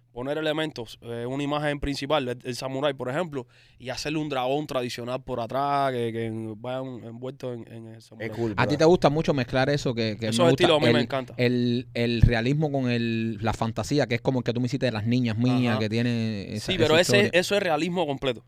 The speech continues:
Speaker 1: Eso es el realismo.
Speaker 3: Full realismo.
Speaker 1: Full realismo. Yo lo que te digo es, por ejemplo, uno de los tatuajes, el último, uno de los últimos que subí, que fue un brazo completo que terminé el viernes.
Speaker 2: Ajá. ¿El del
Speaker 1: Un,
Speaker 2: oso?
Speaker 1: un, no.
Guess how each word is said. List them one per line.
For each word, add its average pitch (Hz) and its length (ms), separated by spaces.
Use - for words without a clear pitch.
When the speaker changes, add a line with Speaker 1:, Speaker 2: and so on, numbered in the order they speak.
Speaker 1:
Eso 131 260
es 151 680
el 123 120
realismo. 131 440
Speaker 3:
Full 151 160
realismo. 123 360
Speaker 1:
Full 156 100
realismo. 127 400
Yo 127 120
lo 151 100
que 156 60
te 156 80
digo 156 240
es, 156 80
por 139 140
ejemplo, 143 200
uno 143 100
de 147 40
los 147 80
tatuajes, 143 360
el 135 100
último, 139 520
uno 156 220
de - 20
los 165 120
últimos 160 300
que 143 100
subí, 151 240
que 131 100
fue 139 120
un 151 80
brazo 147 240
completo 139 380
que 117 60
terminé 123 260
el 139 60
viernes. 143 360
Speaker 2:
Ajá. 101 260
¿El 98 100
del 117 100
Speaker 1:
Un, 170 60
Speaker 2:
oso? 131 200
Speaker 1:
un, 139 160
no. 139 220